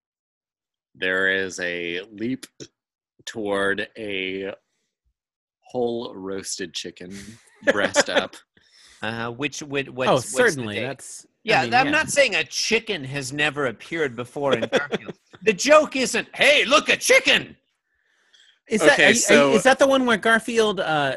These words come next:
Speaker 2: was hoisted by his own petard?
Speaker 3: Which, which, what's the
Speaker 2: Which I
Speaker 3: date
Speaker 2: believe
Speaker 3: that
Speaker 2: he
Speaker 3: we're
Speaker 2: said.
Speaker 3: talking about?
Speaker 1: Petard?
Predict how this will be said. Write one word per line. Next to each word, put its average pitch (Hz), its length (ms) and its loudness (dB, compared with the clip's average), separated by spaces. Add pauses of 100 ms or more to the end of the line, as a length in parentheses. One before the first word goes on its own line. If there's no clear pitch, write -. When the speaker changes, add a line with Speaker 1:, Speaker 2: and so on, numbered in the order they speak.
(160)
Speaker 2:
was 151 300 0
hoisted - 500 -4
by 165 160 0
his 156 140 -4
own 160 180 -2
petard? 151 560 -6 (1040)
Speaker 3:
Which, 196 300 -6
which, 196 360 -6
what's 202 340 -6
the - 80 -4
Speaker 2:
Which 156 160 0
I 147 60 2
Speaker 3:
date 151 40 0
Speaker 2:
believe 160 280 2
Speaker 3:
that - 40 -14
Speaker 2:
he 165 60 -6
Speaker 3:
we're 143 60 -8
Speaker 2:
said. 151 300 0
Speaker 3:
talking 160 140 -14
about? - 240 -20 (540)
Speaker 1:
Petard? 147 720 -16